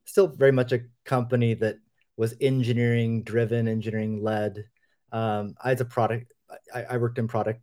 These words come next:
product management. And so the, I worked in Google Maps on mobile phones. I was the, the lead product manager for that. I had to work with engineers across the world, lots of different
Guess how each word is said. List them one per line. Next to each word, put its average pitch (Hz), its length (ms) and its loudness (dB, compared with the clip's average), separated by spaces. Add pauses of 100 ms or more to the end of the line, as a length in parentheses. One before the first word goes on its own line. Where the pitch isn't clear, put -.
(100)
product - 260 -6
management. 107 420 -4 (580)
And 113 480 4 (300)
so 123 640 8 (640)
the, 127 480 6 (160)
I 135 80 0
worked 135 200 4
in 120 220 2 (100)
Google 147 180 6
Maps 120 420 0
on 127 140 -4
mobile 110 220 0
phones. 131 340 0
I 117 80 2
was 101 120 -6
the, 107 300 -2
the 113 100 -2
lead 104 300 -6 (200)
product 110 260 -6
manager 117 300 -2
for 131 100 -2
that. 131 260 -4 (1200)
I 135 100 0
had 143 200 4
to 139 60 8
work 139 220 8
with 123 300 4
engineers 131 720 2 (600)
across 135 440 0
the 131 120 0
world, 120 420 4
lots 120 240 0
of 123 80 4
different 117 360 -2